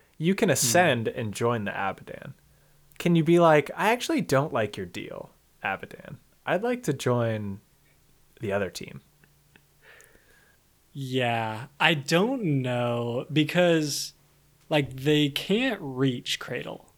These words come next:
Speaker 2: except for now, apparently. So, unless they have, like, a really sneaky recruiter
Speaker 1: The Angler.
Speaker 2: in there,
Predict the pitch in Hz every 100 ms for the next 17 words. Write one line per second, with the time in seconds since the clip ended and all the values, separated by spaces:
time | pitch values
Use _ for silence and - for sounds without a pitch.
0 | - 147 139 - 123 110 - 50 - 143
1 | - - 190 - _ _ _ _ - -
2 | - - - - _ _ _ _ _ _
3 | _ _ _ _ _ _ _ - - -
4 | - _ - - 156 143 139 131 127 127
5 | 123 117 - _ _ _ _ _ _ -
6 | - - - - - 165 185 233 285 202
7 | 185 185 180 156 131 120 135 135 135 127
8 | - 131 127 143 123 117 110 - 113 120
9 | 147 160 - _ _ _ _ - 113 107
10 | 127 104 101 - 165 160 165 165 165 160